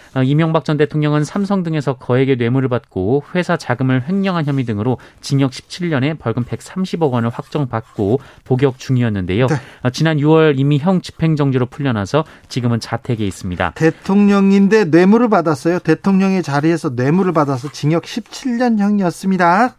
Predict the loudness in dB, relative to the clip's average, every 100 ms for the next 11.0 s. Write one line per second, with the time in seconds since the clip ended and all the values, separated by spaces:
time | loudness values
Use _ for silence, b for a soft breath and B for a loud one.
0 | _ 0 2 2 2 2 2 0 0 -2
1 | 0 0 0 0 -2 -2 -2 0 2 2
2 | 0 0 0 0 0 0 2 2 2 0
3 | 0 2 2 4 2 0 0 0 0 0
4 | 2 2 0 0 0 0 0 -2 -4 -4
5 | -2 -2 0 2 0 0 -2 0 0 0
6 | -2 -2 -4 -6 -2 0 -2 B B -4
7 | -2 0 2 0 0 -4 -2 -2 0 0
8 | 0 0 2 0 0 -2 0 -2 -2 -4
9 | -4 -2 -2 -2 -2 -2 0 -2 -4 -2
10 | 0 0 -2 -4 -4 -4 -4 -4 -6